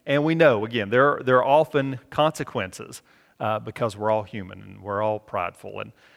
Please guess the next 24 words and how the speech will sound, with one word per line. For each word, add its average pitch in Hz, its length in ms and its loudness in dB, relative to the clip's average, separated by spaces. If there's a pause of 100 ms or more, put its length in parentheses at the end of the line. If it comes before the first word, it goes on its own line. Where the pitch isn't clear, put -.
(180)
um, 92 440 -8 (400)
we 110 220 -8
don't 113 340 -4
want 113 300 -10
to 117 80 -14
hear 120 260 -6
the 101 100 -6
hard 90 320 -10
things. - 480 -12 (340)
So, 131 500 4
<clears throat> - 60 -10 (960)
a, 160 80 -4 (220)
a 160 60 -4
few, 175 360 -8 (300)
a 143 100 -6
few 175 180 -8
considerations. 113 800 0
Before 196 460 4
you 165 200 -2
go 156 240 6
into 151 220 0
one 120 140 0
of 107 80 0
those 98 340 -6